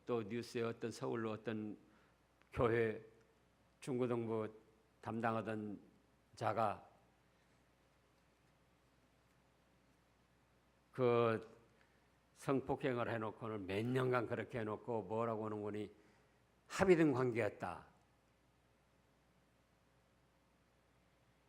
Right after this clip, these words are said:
그럼 합의된 관계면은 세상 죄로는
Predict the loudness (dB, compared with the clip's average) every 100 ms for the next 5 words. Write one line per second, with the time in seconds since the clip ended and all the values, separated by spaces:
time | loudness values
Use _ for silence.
0 | _ _ _ 8 10 10 10 8 8 6
1 | 6 10 12 12 10 8 8 4 2 6
2 | 6 6 2 2 4 4 6 6 6 4
3 | 4 0